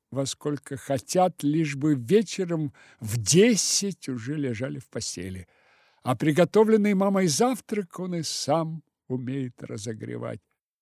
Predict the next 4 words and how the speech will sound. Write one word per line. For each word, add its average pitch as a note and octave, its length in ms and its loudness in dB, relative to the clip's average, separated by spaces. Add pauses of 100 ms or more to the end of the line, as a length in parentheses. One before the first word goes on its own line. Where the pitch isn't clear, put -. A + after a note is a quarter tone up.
(1160)
Снежана A3 840 6
поблагодарила D3 1120 0
за G#2 280 -6
еду, G2+ 680 0